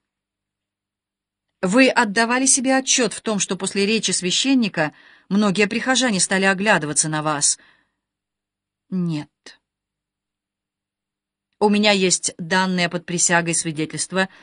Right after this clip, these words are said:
жестянщика Перу, одновременно являвшегося и сельским полицейским, которое это подтверждает. Возможно, я не знаю, каким образом жители Сен-Жустена могли узнать. Что узнать?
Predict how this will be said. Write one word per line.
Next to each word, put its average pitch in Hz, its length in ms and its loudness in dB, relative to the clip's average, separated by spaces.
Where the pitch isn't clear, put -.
жестянщика 175 960 0
Перу, 190 460 -2
одновременно 190 560 0
являвшегося 185 680 0
и - 140 -6
сельским 175 440 -2
полицейским, 170 800 -2
которое 170 800 -2
это 160 240 -6
подтверждает. 185 960 -4
Возможно, 165 680 2
я 208 140 2
не 233 120 6
знаю, 233 280 6
каким 202 240 0
образом 190 380 2
жители 190 340 0
Сен-Жустена 190 760 2
могли 180 300 -2
узнать. 170 460 0
Что - 420 0
узнать? 143 640 -6